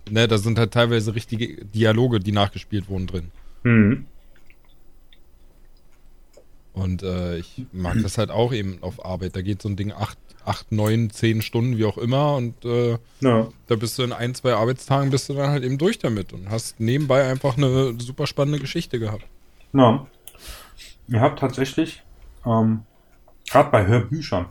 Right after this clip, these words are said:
Speaker 2: ich meine, Hörspiele, logischerweise, die gehen natürlich nicht ganz so lang. Ähm, aber, wer ist denn das hier? Äh, warte mal kurz. Ja, genau. Und zwar Origin, hier von Dan Brown.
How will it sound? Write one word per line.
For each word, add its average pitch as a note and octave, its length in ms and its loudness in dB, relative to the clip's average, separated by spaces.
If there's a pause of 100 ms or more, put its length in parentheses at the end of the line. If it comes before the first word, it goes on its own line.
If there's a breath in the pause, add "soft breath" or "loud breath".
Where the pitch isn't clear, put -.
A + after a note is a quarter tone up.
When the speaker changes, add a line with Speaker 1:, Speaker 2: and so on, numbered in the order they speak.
(300)
Speaker 2:
ich A#2+ 80 -2
meine, A#2+ 180 4
Hörspiele, C3 560 2
logischerweise, B2+ 640 4
die A2 160 -2
gehen A2+ 180 2
natürlich A2+ 300 2
nicht G#2+ 140 0
ganz B2+ 200 -2
so A#2+ 60 0
lang. G#2+ 240 -2 (760 loud breath)
Ähm, A2 280 6 (640)
aber, A2 600 2 (1400)
wer - 100 -6
ist C#3 200 -2
denn B2+ 60 2
das A2 120 0
hier? A#2+ 840 2
Äh, - 40 -20 (380)
warte A#2 220 -2
mal C#3 140 0
kurz. D3 600 0
Ja, B2 180 8
genau. B2 320 4 (540 loud breath)
Und A#2 140 0
zwar G#2+ 540 2 (320)
Origin, C3+ 520 6 (240)
hier A#2+ 140 2
von A#2 160 0
Dan A2 180 4
Brown. C#3+ 320 2